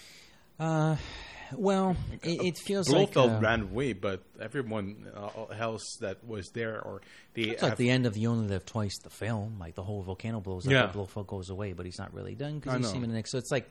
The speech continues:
Speaker 1: it's like that. Like, as long as Blofeld is around,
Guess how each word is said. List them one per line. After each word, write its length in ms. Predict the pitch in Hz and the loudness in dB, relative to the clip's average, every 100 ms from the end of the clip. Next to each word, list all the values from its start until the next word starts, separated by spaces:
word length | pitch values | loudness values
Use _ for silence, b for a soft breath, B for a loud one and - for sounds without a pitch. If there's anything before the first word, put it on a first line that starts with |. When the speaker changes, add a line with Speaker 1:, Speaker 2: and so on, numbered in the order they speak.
| - | -10
Speaker 1:
it's 200 | 127 - - - | -8 -10 -14 -8
like 160 | 104 95 90 | -6 -6 -6
that. 260 | 95 87 82 | -6 -6 -8
Like, 200 | 92 - B B B B | -10 -12 B B B B
as 120 | 135 139 | -2 2
long 180 | 160 | 2
as 100 | 120 98 | 2 0
Blofeld 560 | 107 127 120 110 101 | 4 4 4 0 0
is 120 | 90 | -2
around, 600 | 90 95 98 90 90 101 | -2 -2 0 -2 -6 -10